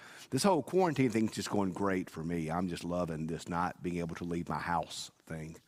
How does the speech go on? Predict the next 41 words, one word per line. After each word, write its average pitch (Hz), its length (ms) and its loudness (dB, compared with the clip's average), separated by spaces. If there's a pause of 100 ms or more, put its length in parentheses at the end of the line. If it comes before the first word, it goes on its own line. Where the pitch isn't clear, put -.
(460)
My 85 140 -2
family's 90 420 0
loving 82 280 -2
it 80 80 -6
as 78 120 -8
well. 80 480 -4
Uh, 82 420 -4
I, 87 100 -4
I - 20 -4
think 85 260 -6
they're 85 220 -6 (440)
trying 85 260 -2
to - 40 -12
push - 300 -6
me 87 120 -2
out 87 220 -2
sometimes. 76 720 -10
Uh, 76 60 -12 (440)
I 87 120 -4
don't, 87 160 -6 (180)
and - 100 -4
who 120 120 4
can 101 140 0
blame 107 280 4
'em? 78 160 -8 (1500)
But 123 140 4
sometimes 165 480 4
I 135 140 6
get 135 200 0
so 127 200 4
focused - 600 -2 (1600)
on 113 220 4
a 85 100 -2 (800)
relationship. 110 640 0 (320)
I 113 60 2
mean, 135 100 6
on 127 100 2
a, 117 60 -2
on 120 160 0
a 113 60 0
purpose, - 560 -4